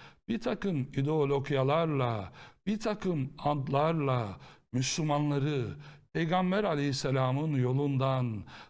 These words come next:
Rabbimin kitabından, dünya çapında söylüyorum, uzaklaştırmak istediler. Mağrip'ten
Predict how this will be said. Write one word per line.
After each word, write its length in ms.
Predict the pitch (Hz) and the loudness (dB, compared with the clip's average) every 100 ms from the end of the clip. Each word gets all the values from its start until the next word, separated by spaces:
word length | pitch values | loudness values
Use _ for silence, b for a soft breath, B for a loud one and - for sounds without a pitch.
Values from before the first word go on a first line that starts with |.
| - | -4
Rabbimin 800 | 120 147 165 175 202 233 214 165 | 2 2 4 2 2 4 2 0
kitabından, 1120 | - 135 156 143 139 147 143 147 143 131 110 - B B - | -2 0 2 2 2 2 4 4 4 2 -2 -8 B B 0
dünya 380 | 139 214 226 214 | 4 6 6 4
çapında 520 | 208 180 170 160 143 | 4 2 2 2 2
söylüyorum, 840 | 135 139 135 139 135 131 131 113 92 B B _ - | 2 2 2 2 2 2 0 0 -6 B B _ -2
uzaklaştırmak 1080 | 175 170 202 202 185 185 - 190 190 196 180 | 2 6 6 6 2 2 2 2 4 2 0
istediler. 800 | 135 - 139 127 131 131 123 110 - B B | -2 0 0 2 2 2 2 -2 -6 B B
Mağrip'ten 1160 | - 135 180 196 180 147 - 156 160 160 151 131 | -2 4 6 6 2 -2 2 4 4 2 0 -2